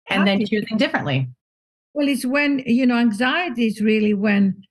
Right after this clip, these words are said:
Speaker 2: I, I mean, a deep anxiety is really when your thoughts attack you.
Speaker 1: Mm-hmm. Yes.
Speaker 2: And, and your emotions attack you. When you, you know, I was raised with love,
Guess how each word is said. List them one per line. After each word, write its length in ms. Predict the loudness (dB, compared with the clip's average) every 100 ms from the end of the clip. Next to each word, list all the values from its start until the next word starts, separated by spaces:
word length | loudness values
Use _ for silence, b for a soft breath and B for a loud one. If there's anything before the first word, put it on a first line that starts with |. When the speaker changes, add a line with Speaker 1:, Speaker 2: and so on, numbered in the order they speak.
| _ _ _
Speaker 2:
I, 300 | -4 -2 -2
I 80 | 2
mean, 220 | 4 4
a 60 | -2
deep 320 | -2 -2 0
anxiety 680 | 2 2 2 0 0 0 -2
is 80 | -2 -2 0
really 240 | 0 0
when 280 | 0 2 2
your 260 | 2 0 -2 -6 _ _ _
thoughts 280 | 0 0 0
attack 520 | -2 0 -2 -4 -4
you. 260 | -4 -2 -6 _ _ _ 4
Speaker 1:
Mm-hmm. 320 | 4 4 0 -6 _ _ _ _ -2
Yes. 440 | 0 2 0 -2 -10 _ _ _
Speaker 2:
And, 480 | 0 0 2 2 2 0
and 220 | 2 2
your 160 | 2 2
emotions 600 | 4 4 0 0 0 0
attack 440 | 0 0 -2 -4
you. 100 | -4
When 200 | 0 2
you, 220 | 2 0 B B B _ _ _ _ _ _ _ -10
you 320 | -2 0 2
know, 140 | 2
I 160 | 0 -2
was 240 | -2 -2
raised 340 | 0 2 0 -2
with 140 | 0
love, 340 | 0 2 0